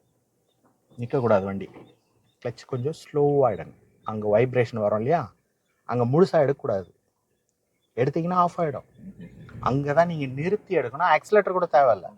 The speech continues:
Speaker 1: வெறும் கிளட்சை நிறுத்தி நிப்பாட்டி எடுத்தா போதும். இப்போ அந்த ரைட் சைடு இண்டிகேட்டர் போடுங்க. இது ரைட்டா?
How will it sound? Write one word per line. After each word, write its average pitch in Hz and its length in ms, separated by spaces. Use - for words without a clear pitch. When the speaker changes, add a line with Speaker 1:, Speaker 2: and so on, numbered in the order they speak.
Speaker 1:
வெறும் 143 360
கிளட்சை 170 280
நிறுத்தி 180 440
நிப்பாட்டி 180 540
எடுத்தா 147 340
போதும். 110 320
இப்போ 135 220
அந்த 113 180
ரைட் 120 260
சைடு 127 200
இண்டிகேட்டர் 123 380
போடுங்க. 117 360
இது 110 80
ரைட்டா? 113 400